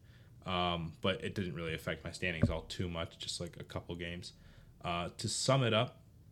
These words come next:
in the East, I have Miami winning it at six and two, Akron coming in at second at three and five, and then a four-way tie for third place. <laughs>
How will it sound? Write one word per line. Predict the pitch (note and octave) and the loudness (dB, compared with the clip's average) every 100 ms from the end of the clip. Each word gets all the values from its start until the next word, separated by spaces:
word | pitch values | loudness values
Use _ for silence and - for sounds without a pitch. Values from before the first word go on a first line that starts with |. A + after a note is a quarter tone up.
| - | -14
in | - G#2+ G#2+ G2+ G2 F2+ | -2 4 4 4 2 -2
the | F#2 - | -4 -2
East, | A#2+ C3 D3 - - - - - - - - - | 2 4 2 -2 -8 -12 -18 -20 -20 -20 -20 -4
I | F#2+ | 0
have | F#2+ F#2 F#2 F2+ F2+ F2+ | 2 4 4 4 2 0
Miami | F#2+ G2+ A2+ A#2 | 2 4 6 6
winning | A2+ A2+ A#2 | 4 4 4
it | A#2 | 2
at | G2+ | -2
six | - A2 - | 0 0 2
and | A2 | 2
two, | - B2 C3+ - - - - - - - - - | 4 4 4 0 -10 -20 -20 -20 -20 -20 -20 -2
Akron | G2+ G#2 A#2 G#2 | 4 4 4 2
coming | - G#2+ G#2 | 4 4 4
in | G#2+ G2+ | 4 4
at | - | 0
second | - - A2 - A#2+ - | -2 0 2 2 0 0
at | G2 - | -4 -4
three | - A2+ A2+ | 0 4 6
and | A2 | 4
five, | - G2 G2 G2+ A#2 - - - - - - - - - - - - | 2 2 4 4 2 0 -10 -20 -20 -20 -20 -20 -20 -20 -20 -8 4
and | A2+ | 6
then | G#2 G2+ G2 G2+ | 10 10 8 6
a | - | 2
four-way | - A#2+ A#2+ G#2+ | 8 10 12 10
tie | - G2+ G2 | 8 4 6
for | F#2 - F#2 F#2 F2 | 4 2 4 4 4
third | - E2+ | 2 0
place. | - E2+ - - - | 0 -4 -2 -2 -4
<laughs> | - | -8